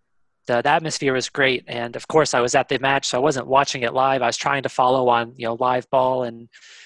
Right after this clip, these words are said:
just catch the updates. But I remember I was, uh, you know, they scored and equalized kind of near the end of halftime. We all went out to the, the stadium, and I was having a beer outside, heard the crowd go wild. "Oh, I think it was William that had scored. You know, William scored. Oh, we're back in front."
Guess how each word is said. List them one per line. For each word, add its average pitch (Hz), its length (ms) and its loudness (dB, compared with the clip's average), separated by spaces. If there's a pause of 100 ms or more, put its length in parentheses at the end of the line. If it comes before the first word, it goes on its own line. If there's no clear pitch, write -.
(180)
just - 240 -6
catch 139 380 -6
the - 80 -4
updates. 139 600 -2 (420)
But 127 80 0
I 123 40 2
remember 143 380 2
I 123 120 4
was, 120 320 0
uh, 120 460 -4 (260)
you 127 80 -2
know, 123 60 2
they 143 120 4
scored 156 400 2
and 120 140 -6
equalized 123 640 -4
kind 123 140 -4
of 110 80 -10
near 127 200 -6 (140)
the 131 100 -6
end 123 120 -10
of 117 60 -10
halftime. 131 500 -4
We 123 120 -2
all 131 120 4
went 135 140 0
out 127 180 -4
to 120 140 -16 (120)
the, 117 220 -6
the 135 200 -8 (260)
stadium, 160 800 -4
and - 140 -6
I 143 80 0
was 151 100 0
having 127 240 -2
a 117 60 -10
beer 127 220 0
outside, 131 520 -2 (300)
heard 151 220 0
the 135 60 -4
crowd 131 300 0
go 127 140 -4
wild. 147 400 0
"Oh, 170 220 -4
I 151 340 -10
think 165 140 -6
it 139 40 -2
was 117 140 -8
William 135 360 0
that 117 120 -8
had - 100 -10
scored. - 280 -10
You 147 40 -14
know, 160 60 -14
William 175 240 -6
scored. 180 380 -2
Oh, 170 80 -6
we're 156 140 -6
back 165 240 -2
in 165 100 -14
front." 170 300 -8